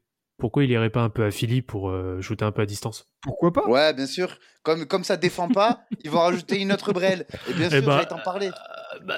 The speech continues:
Speaker 1: eh bah, pourquoi pas, j'ai envie de dire.
Speaker 2: Bah, all-in offensif, allez, let's go.
Speaker 1: <laughs> Allez, let's
Speaker 3: Mais
Speaker 1: go,
Speaker 3: non,
Speaker 1: voilà.
Speaker 3: mais
Speaker 1: Let's go, guys, let's go, guys.
Speaker 3: Let's go, guys.
Speaker 2: <laughs> Très bien, très bien, messieurs, sur les sujets, euh, Dwight et Carmelo à Taïwan ou pas, euh, concernant Carmelo. Dernier,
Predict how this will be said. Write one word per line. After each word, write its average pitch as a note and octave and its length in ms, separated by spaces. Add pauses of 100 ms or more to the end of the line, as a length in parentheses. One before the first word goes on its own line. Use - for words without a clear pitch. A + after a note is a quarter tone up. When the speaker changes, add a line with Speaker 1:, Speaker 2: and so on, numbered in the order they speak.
Speaker 1:
eh G3+ 120
bah, F3 160
pourquoi D#3+ 320
pas, E3 220
j'ai B2 100
envie A#2+ 140
de A#2 60
dire. C3 160
Speaker 2:
Bah, D3+ 160
all-in F#3+ 320
offensif, F#3 540
allez, E3+ 200
let's D#3 160
go. F#3 220 (200)
Speaker 1:
<laughs> - 200
Allez, F#3 200
let's F3+ 140
Speaker 3:
Mais - 60
Speaker 1:
go, G3+ 80
Speaker 3:
non, F#3 60
Speaker 1:
voilà. E3+ 340
Speaker 3:
mais A2 80 (160)
Speaker 1:
Let's G#3+ 120
go, C#4 140
guys, A#3+ 280
let's G3 140
go, A#3+ 120
guys. F#3+ 320 (520)
Speaker 3:
Let's F3 140
go, A3 180
guys. F#3 320 (680)
Speaker 2:
<laughs> D#3 60 (800)
Très A3 200
bien, A3 200
très G#3+ 180
bien, G3 160
messieurs, F#3 380
sur F3+ 160
les D#3+ 120
sujets, D#3+ 360
euh, D3 480
Dwight D#3+ 400
et D#3 40
Carmelo D#3 400
à D3 160
Taïwan D3 460
ou F3+ 80 (140)
pas, E3+ 340 (380)
euh, C#3 120
concernant C#3+ 460
Carmelo. D3 680
Dernier, G3+ 720